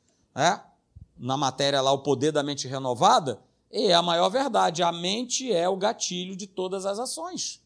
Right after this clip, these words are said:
sejam elas boas ou más. Começa com um pensamento.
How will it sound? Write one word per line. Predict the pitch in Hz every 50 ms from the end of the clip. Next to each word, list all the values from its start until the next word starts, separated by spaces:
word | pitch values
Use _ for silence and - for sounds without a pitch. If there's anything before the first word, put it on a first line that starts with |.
| _ _ _
sejam | - - 208 180 156 160 151
elas | 143 143 151 156 147
boas | 143 139 165 180 202 214 202
ou | 269 381
más. | 370 349 359 403 349 - - - - - _ _ _ _ _ -
Começa | - 165 160 151 147 151 170 185 185 - 180 160
com | - 170 156 151 170
um | 185
pensamento. | 175 180 180 170 - - 190 180 170 165 165 160 156 - 147 117 98